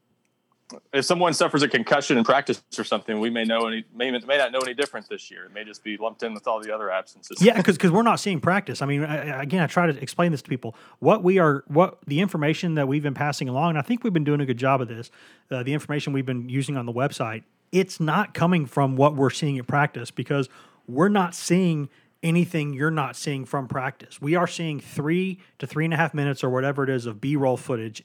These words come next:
Speaker 2: every day. That's what we're seeing.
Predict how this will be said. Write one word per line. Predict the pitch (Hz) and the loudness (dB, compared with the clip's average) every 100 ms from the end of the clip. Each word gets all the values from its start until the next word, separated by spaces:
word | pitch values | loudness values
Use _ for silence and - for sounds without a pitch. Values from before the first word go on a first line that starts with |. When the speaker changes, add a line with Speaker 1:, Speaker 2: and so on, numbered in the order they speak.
| - | -6
Speaker 2:
every | 139 139 165 | -4 -2 -2
day. | 139 120 120 - _ - _ _ | -2 -6 -14 -18 _ -20 _ _
That's | - 139 156 208 | -8 0 0 0
what | 214 214 | -2 0
we're | 196 | -2
seeing. | 190 - 190 143 - | -4 -4 -6 -8 -16